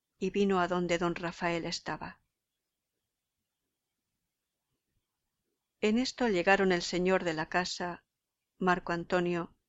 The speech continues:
y Leocadia, y a todos alojó en ella con mucho amor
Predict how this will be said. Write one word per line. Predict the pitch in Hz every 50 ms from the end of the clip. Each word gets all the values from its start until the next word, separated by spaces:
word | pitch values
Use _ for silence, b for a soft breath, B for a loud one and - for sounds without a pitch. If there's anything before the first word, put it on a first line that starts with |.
| _ _ _ _ _ _
y | - 190
Leocadia, | 175 165 160 156 - - 165 156 - 165 175 180 - _ _ _ _ _ _ _ _ _ _ _ _ _ _ _ _ _ _ _ _ _ _ _ _
y | - 196 180
a | 160 165
todos | - 196 196 190 190 190 - -
alojó | 165 160 160 - - - 190 175
en | 170 180
ella | 185 185 180 175 170 165 -
con | - - 175 170 170
mucho | 175 196 208 208 - - 170
amor | 160 160 180 190 190 185 -